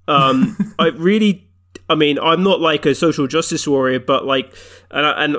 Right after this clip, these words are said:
Speaker 1: I forget all the names of the characters, but you had the one guy who had the chocobo chick in his hair, in his afro.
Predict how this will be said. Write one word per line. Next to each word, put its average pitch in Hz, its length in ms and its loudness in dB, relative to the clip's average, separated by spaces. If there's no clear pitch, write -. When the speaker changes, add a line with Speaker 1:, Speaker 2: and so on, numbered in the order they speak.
Speaker 1:
I 156 220 0
forget - 840 -4
all 180 240 4
the 165 100 4
names 143 260 2
of 135 60 -6
the 131 60 -2
characters, 165 460 -2
but 147 100 -4
you 139 100 0
had 156 140 -2
the 151 80 2
one 151 280 0
guy 156 300 2
who 143 60 0
had 131 120 2
the 127 100 -4
chocobo 131 640 0
chick - 420 -2
in 139 100 -2
his 123 160 -4
hair, 113 420 -2
in 131 80 -4
his 123 140 -2
afro. 123 440 0